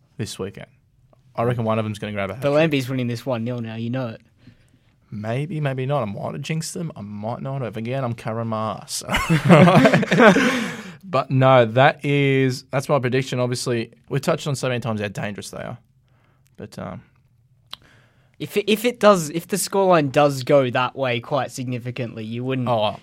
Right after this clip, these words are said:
Speaker 1: I
Speaker 2: you
Speaker 1: can,
Speaker 2: wouldn't put it past
Speaker 1: I can
Speaker 2: them.
Speaker 1: guarantee if Olympic get a big win this weekend,
Speaker 2: If they
Speaker 1: that's
Speaker 2: score
Speaker 1: one of,
Speaker 2: early, yeah.
Speaker 1: one of them's gonna get a hat trick. Obviously, um, excuse me, Haynes Gross got a hat trick against, uh, Wanuna.
Speaker 2: Yeah.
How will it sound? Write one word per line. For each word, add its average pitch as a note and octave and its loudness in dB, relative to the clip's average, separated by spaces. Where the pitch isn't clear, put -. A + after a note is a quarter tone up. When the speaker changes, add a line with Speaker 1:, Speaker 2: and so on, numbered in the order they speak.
Speaker 1:
I - -6
Speaker 2:
you C#3 -2
Speaker 1:
can, C#3+ 2
Speaker 2:
wouldn't D#3+ 2
put D3 -4
it - -10
past B2+ 0
Speaker 1:
I - -6
can D3+ 0
Speaker 2:
them. C#3+ 2
Speaker 1:
guarantee C#3 4
if B2+ 2
Olympic C#3+ 2
get C3 -2
a B2 -2
big A#2 -2
win A#2+ 0
this A2+ -4
weekend, A2+ -4
Speaker 2:
If A#2 2
they F3+ 8
Speaker 1:
that's F3 0
Speaker 2:
score G3+ 4
Speaker 1:
one - 10
of, C3 6
Speaker 2:
early, A#2+ 2
yeah. D3+ 6
Speaker 1:
one D#3 12
of D3 10
them's C3 4
gonna B2+ 4
get A2+ 2
a A#2 2
hat G#2+ 2
trick. G#2+ -8
Obviously, A#2+ 0
um, G2+ -4
excuse - -12
me, A2 -8
Haynes A#2+ -4
Gross A2 -6
got G2+ -6
a F#2+ -10
hat A2+ -12
trick - -18
against, G2+ -12
uh, G2 -10
Wanuna. G#2+ -6
Speaker 2:
Yeah. A#2+ -4